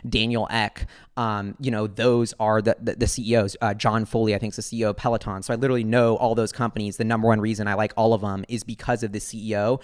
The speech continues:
I think they are, you know, that, that's the whole reason. So, um, I think that's, and that's when you think about alpha in an area of research that not a lot of other people are researching, I think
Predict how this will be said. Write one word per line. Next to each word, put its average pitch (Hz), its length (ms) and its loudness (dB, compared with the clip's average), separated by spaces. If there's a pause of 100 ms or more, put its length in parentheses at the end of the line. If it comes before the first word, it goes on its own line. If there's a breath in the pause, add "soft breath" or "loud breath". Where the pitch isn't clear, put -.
(240 loud breath)
I 120 80 -2
think 117 180 -4
they 101 220 -4 (100)
are, 107 260 0 (220)
you 113 160 0
know, 101 200 -2 (340)
that, 117 280 -6
that's 107 360 -2
the 120 120 -4
whole 113 160 2
reason. 104 260 -2
So, 107 300 2 (380 loud breath)
um, 104 500 2
I 139 60 8
think 143 100 4
that's, 139 220 6 (100)
and 151 240 4
that's 156 180 8 (100)
when 156 120 6
you 147 60 4
think 180 140 0
about 143 200 8
alpha 143 380 4
in 131 80 0
an 117 60 -2
area 131 220 2
of 104 60 -2
research 123 400 0
that 123 80 0
not 117 160 4
a - 20 6
lot 113 120 6
of - 60 -2
other 113 180 4
people 127 220 2
are 110 40 4
researching, 156 600 2 (220 loud breath)
I 135 120 4
think 135 260 0